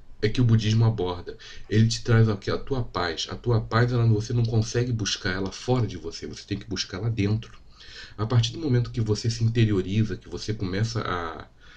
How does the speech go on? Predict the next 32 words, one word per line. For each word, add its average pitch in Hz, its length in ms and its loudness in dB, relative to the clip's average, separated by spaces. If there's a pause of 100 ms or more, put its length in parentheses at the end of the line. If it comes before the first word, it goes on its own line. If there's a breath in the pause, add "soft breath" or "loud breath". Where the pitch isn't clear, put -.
(280 loud breath)
a 95 100 -4
buscar 101 540 0
o 95 140 -4
seu 92 220 -4
próprio 101 320 -4
conhecimento, 95 720 -4
a 95 40 -4
buscar 101 340 -4
mais 110 280 0
de 110 160 0
você, 98 540 -2 (200)
você 127 220 -2
vai 151 160 -2
galgando 127 720 2 (260)
a 95 100 -6
sua 95 260 -2
paz, 82 320 -6
porque 110 240 -8
você 110 200 -2
começa 107 360 0
a - 20 -2
se - 140 -4
amar 92 360 -4
mais, 95 520 -6 (380 loud breath)
você 104 220 -2
começa 101 540 -4 (260 loud breath)
a 104 120 0
se - 160 -4
conhecer 110 580 2
e 113 60 0
se - 120 -2
aceitar. 113 640 0